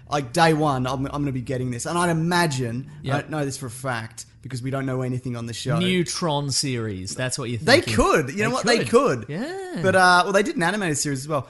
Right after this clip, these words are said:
Speaker 1: But I think they're gonna launch this with the Star Wars series.
Speaker 2: Oh,
Speaker 1: It'll either, it'll
Speaker 2: yeah.
Speaker 1: either be maybe the new animated one or a live action
Speaker 2: Yeah,
Speaker 1: one. Because
Speaker 2: people
Speaker 1: that, everybody will get that day one.
Speaker 2: Oh, totally.
Speaker 1: Yeah. So, I mean,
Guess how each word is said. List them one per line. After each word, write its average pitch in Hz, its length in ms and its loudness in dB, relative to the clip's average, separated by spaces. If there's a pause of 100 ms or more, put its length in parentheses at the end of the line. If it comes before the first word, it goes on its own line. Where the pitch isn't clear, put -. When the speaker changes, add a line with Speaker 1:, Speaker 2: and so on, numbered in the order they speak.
Speaker 1:
But 156 120 0
I 165 60 4
think 185 260 0
they're 175 100 -2
gonna 151 140 0
launch 139 340 -2
this 127 160 -6
with 127 100 -8
the 110 60 -8
Star 113 320 -4
Wars 113 180 -6
series. 107 540 -12
Speaker 2:
Oh, 123 240 0
Speaker 1:
It'll 165 120 4
either, 170 200 8
it'll 175 140 0
Speaker 2:
yeah. 175 100 4
Speaker 1:
either 170 140 4
be 156 120 4
maybe 147 220 2
the 143 80 0
new 151 180 2
animated 135 400 -2
one 127 180 -2
or 120 60 -2
a 117 60 -2
live 117 240 -2
action 113 260 -4
Speaker 2:
Yeah, 123 200 0
Speaker 1:
one. 110 80 -2
Because 147 240 2
Speaker 2:
people 117 260 -4 (200)
Speaker 1:
that, 185 240 6 (140)
everybody 170 460 4
will 139 100 0
get 135 220 -4
that 120 180 -4
day 117 180 -2
one. 117 240 -2
Speaker 2:
Oh, - 40 -6
totally. 127 380 -4
Speaker 1:
Yeah. 110 240 -4 (100)
So, 131 500 0 (580)
I 151 60 -2
mean, 170 240 2